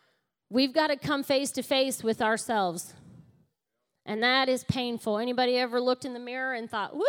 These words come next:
this is gonna be a rough one today"? <laughs> I'm talking physically. You get up and you look and you're going, "I don't know how this is gonna come together. This is gonna be a struggle." <laughs> Anybody else but me?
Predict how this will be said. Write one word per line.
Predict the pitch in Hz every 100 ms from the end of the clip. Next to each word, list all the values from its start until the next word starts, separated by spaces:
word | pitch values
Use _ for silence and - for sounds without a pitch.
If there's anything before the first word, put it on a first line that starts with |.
| 554
this | - - - _ _ _ - 320
is |
gonna | 247 214
be | 202
a | 196
rough | 269 277
one | 233 208
today"? | 180 170 - - - - - - - -
<laughs> | 294 - - 440 392 -
I'm | 233
talking | 277 247 220 233
physically. | 240 220 185 180 165 185 _ - - - -
You | 247
get | 233 262
up | 262 254
and | 262
you | 262
look | 254 262 262
and | 240
you're | 240
going, | 240 240 214 220 196
"I | 208 240
don't | 226
know | 214 196
how | 233 226
this | 240 226
is | 226
gonna | 240 -
come | 202 262
together. | 208 214 202 196 196 143 - _ - -
This | 262 269 269 269
is | 262
gonna | 277 269
be | -
a | -
struggle." | - - 226 220 - - - - _ _ _ -
<laughs> | 370 480 403 - - - - - 294
Anybody | 240 233 233 214
else | 220 220
but | - 202
me? | 233 247 262